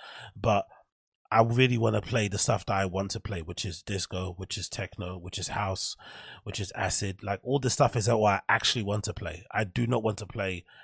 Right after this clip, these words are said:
that stuff every day. So I just sat there and I thought, "You know what? I'm not going. I'm not going." And then I also sat there and thought, "You know what? Let me text, let me write this text now so I give this guy,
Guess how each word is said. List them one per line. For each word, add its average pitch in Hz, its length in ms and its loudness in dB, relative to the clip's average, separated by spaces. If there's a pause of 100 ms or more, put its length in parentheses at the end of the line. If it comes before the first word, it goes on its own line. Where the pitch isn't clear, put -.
(120)
that 117 140 2
stuff 95 240 0
every 92 200 -2
day. 82 220 -8 (400)
So - 140 0
I - 20 4
just 123 220 4
sat 156 180 8
there 117 100 0
and 107 40 4
I - 20 0
thought, 120 200 -6
"You 113 80 0
know 139 120 4
what? 113 240 0 (240)
I'm 151 140 2
not 117 100 0
going. 127 280 0 (1500)
I'm 156 140 10
not 120 120 4
going." 117 340 2 (440)
And 139 120 6
then 135 160 6
I 120 40 8
also 123 600 4
sat 117 300 0
there 110 100 -2
and 107 140 -4
thought, 120 200 -2
"You 120 80 2
know 147 160 10
what? 123 240 6 (140)
Let 135 140 2
me 151 100 6
text, - 340 0
let 147 100 4
me 147 60 2
write 139 180 4
this 117 100 -2
text - 280 -2
now 110 200 2
so 113 120 0
I 107 40 -2
give 113 140 -6
this 110 160 -4
guy, 104 300 2